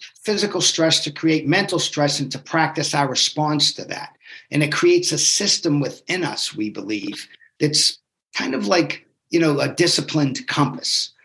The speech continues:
So the compass is you know, during the day, when stuff comes up, we've already awakened those systems.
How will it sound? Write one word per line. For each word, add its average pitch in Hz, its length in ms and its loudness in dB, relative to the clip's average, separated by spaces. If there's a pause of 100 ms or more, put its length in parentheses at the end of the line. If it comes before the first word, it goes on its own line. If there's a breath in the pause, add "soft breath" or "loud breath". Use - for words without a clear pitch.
So 156 140 -2
the 147 120 0
compass 196 460 0
is 156 360 2 (560)
you 185 100 -4
know, 151 240 0
during 185 320 2
the 185 80 0
day, 156 560 2
when 135 140 -6
stuff - 500 -2
comes 160 300 2
up, 175 360 0 (220)
we've 151 200 2
already 175 400 4
awakened 147 760 2
those 135 280 -4
systems. 120 760 -4